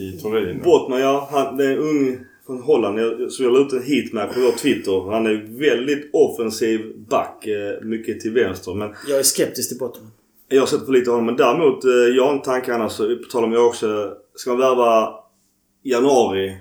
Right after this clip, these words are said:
Speaker 2: så vill jag också egentligen ha någon som kan ligan och språket och allt vad det innebär.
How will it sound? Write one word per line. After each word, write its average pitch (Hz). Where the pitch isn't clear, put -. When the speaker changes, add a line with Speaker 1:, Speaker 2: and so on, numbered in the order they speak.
Speaker 2:
så 110
vill 110
jag 110
också 107
egentligen 101
ha 98
någon 87
som 90
kan 98
ligan 98
och 85
språket 95
och 101
allt 92
vad 101
det 113
innebär. 90